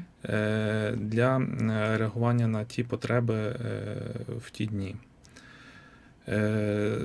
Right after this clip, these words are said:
і, е, які очолили наш керівник лицарів Колумба в Україні брат Юрій Малецький, національний секретар брат Петро Галуга та, е, е, єпископ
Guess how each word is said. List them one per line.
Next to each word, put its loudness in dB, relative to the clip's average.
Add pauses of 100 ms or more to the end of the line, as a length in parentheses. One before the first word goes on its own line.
(280)
і, -2
е, 0
які 0
очолили 4
наш 2
керівник -2
лицарів -4
Колумба -2
в -4
Україні -4
брат -4
Юрій -4
Малецький, -2 (220)
національний -2
секретар -6 (140)
брат -6
Петро -6
Галуга -2
та, -4
е, -6
е, -4
єпископ -4